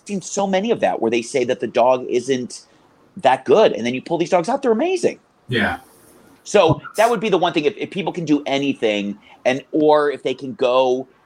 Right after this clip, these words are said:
Speaker 1: to places and walk dogs or do whatever, like, even that little kind of stuff, like, or,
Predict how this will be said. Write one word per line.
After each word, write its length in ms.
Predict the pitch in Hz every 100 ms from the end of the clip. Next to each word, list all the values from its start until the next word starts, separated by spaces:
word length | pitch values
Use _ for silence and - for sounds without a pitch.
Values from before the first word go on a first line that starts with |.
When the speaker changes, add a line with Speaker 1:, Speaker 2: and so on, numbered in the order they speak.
| -
Speaker 1:
to 240 | - 139
places 480 | - - 127 123 143
and 160 | 160 -
walk 300 | 214 214 -
dogs 340 | 110 101 90
or 60 | 104
do 120 | 123
whatever, 280 | 143 170 147
like, 180 | 131 - _ _
even 180 | 214 247
that 160 | 226 165
little 180 | 202 202
kind 220 | 147 110
of 40 |
stuff, 280 | - 98 -
like, 200 | 110 -
or, 460 | 135 127 127 127